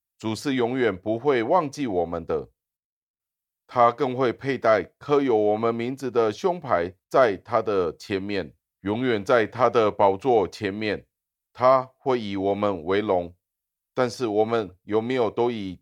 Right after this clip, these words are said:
主为荣呢？我们是不是都以诡诈对待我们的主耶稣呢？这是实在值得我们深思。让我们一起祷告。亲爱的恩主，我们再一次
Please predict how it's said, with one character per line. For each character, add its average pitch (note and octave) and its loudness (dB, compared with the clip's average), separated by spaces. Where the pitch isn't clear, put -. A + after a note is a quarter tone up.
主 F#2+ -8
为 A#2 0
荣 F#2+ 2
呢？ C#3+ -2
我 F#2+ -2
们 G2+ -2
是 G#2+ -8
不 A2 -6
是 A2 -4
都 A#2 0
以 G#2 -6
诡 F#2+ -4
诈 G2+ 4
对 D#3 -2
待 A#2 2
我 F2+ -2
们 G2 -4
的 F#2+ 0
主 F2+ -10
耶 G#2 -4
稣 G#2 -10
呢？ G2 -4
这 C3+ 0
是 A#2+ -4
实 - -10
在 A2+ 0
值 G#2 -8
得 G#2+ 0
我 G2+ 0
们 G2+ -4
深 E3 -8
思。 C#3+ -8
让 G#2+ 0
我 F#2+ -2
们 G2 -4
一 A#2 -12
起 F#2 -14
祷 D#2 -4
告。 E2+ -2
亲 F#2 -14
爱 F#2 -4
的 E2 -8
恩 F2 -10
主， D#2 -18
我 D2+ -18
们 D#2+ -10
再 F2+ -12
一 E2+ -14
次 E2 -18